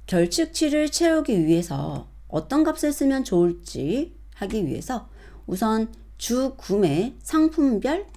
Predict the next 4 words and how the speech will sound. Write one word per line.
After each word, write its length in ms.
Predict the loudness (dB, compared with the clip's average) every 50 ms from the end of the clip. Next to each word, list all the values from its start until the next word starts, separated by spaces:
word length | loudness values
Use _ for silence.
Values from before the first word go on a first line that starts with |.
| -20 -20 -20 -20 -20 -20 -20 -20 -20
환불 640 | -6 2 6 6 8 8 6 4 2 0 -2 -4 0
금액의 640 | 2 4 4 4 4 2 0 -2 -4 -4 -6 -8 -10 -16 -20 -20 -20 -20 -20 -20 -20 -20 -20 -20 -20 -20 -2
평균을 520 | 4 6 6 8 8 6 6 4 4 2 0
구해보도록 760 | 0 0 0 0 0 -2 -8 -10 -6 -4 -4 -4 -4 -6